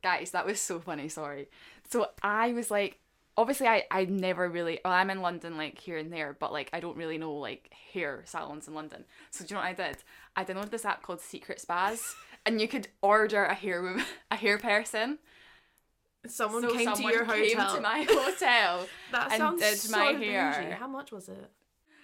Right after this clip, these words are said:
Speaker 1: I think probably, like, I wanna say about fifty quid.
Speaker 2: That's not that bad for someone to come to you, though.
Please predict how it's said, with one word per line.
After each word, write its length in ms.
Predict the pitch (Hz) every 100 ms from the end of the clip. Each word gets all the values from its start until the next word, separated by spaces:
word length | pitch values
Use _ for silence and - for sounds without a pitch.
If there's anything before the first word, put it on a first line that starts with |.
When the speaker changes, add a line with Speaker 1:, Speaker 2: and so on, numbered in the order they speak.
| - - -
Speaker 1:
I 140 | 208
think 280 | 240 226 -
probably, 520 | 214 208 196 185 180
like, 540 | 170 156 - - - _ _ _ _ _ _ _ _
I 80 | 175
wanna 300 | 180 196 226
say 280 | 226 - 170
about 220 | 156 123 -
fifty 280 | 151 _ 147
quid. 220 | 131 120 _ _ _ _ 220
Speaker 2:
That's 220 | 294 349
not 180 | 339 240
that 180 | 233
bad 140 | 220 214
for 80 | 220
someone 160 | 208
to 80 | 190
come 160 | 190 190
to 120 | 185
you, 100 | 180
though. 280 | - -